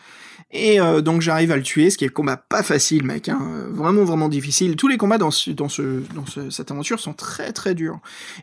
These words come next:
Et à la fin, bien sûr, qu'est-ce qu'il dit ? « Ah, il faut couper la tête, mais est-ce que vous savez la bonne... Enfin, est-ce que vous savez quelle tête il faut couper avant qu'il se régénère ? » C'est trop tard, il s'est régénéré. Donc il faut que je le tue une <laughs> deuxième fois.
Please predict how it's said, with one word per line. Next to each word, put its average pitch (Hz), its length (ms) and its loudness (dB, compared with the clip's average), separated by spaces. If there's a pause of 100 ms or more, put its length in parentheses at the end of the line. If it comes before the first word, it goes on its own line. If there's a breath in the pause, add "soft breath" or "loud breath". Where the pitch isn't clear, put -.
Et 196 400 6
à 190 80 2
la 175 100 2
fin, 247 240 2
bien 165 220 2
sûr, 220 160 2
qu'est-ce 196 180 -2
qu'il 175 100 -4
dit ? « 208 200 -2
Ah, 190 500 2
il 143 80 2
faut 156 140 -4
couper 160 240 -2
la 139 140 0
tête, 214 360 -2
mais 139 160 -2
est-ce 131 100 -2
que - 80 0
vous 160 120 0
savez 147 240 -2
la 143 100 0
bonne... 151 460 0 (260)
Enfin, 151 220 -6
est-ce 147 120 -4
que - 60 -2
vous 156 80 -2
savez 156 320 -2
quelle 156 220 -2
tête 180 200 -2
il 160 40 -12
faut 143 80 -8
couper 151 240 -4
avant 185 180 -2
qu'il - 140 -4
se - 40 -2
régénère ? » 160 440 -2
C'est 220 140 -4
trop 196 160 -4
tard, 202 200 -2
il 208 60 -2
s'est 202 140 0
régénéré. 190 580 0 (460 soft breath)
Donc 160 140 0
il 175 60 2
faut 135 120 2
que - 80 -2
je - 40 -4
le 160 100 4
tue 190 200 0
une 156 100 2
<laughs> 143 260 -4
deuxième 185 340 4
fois. 156 300 -8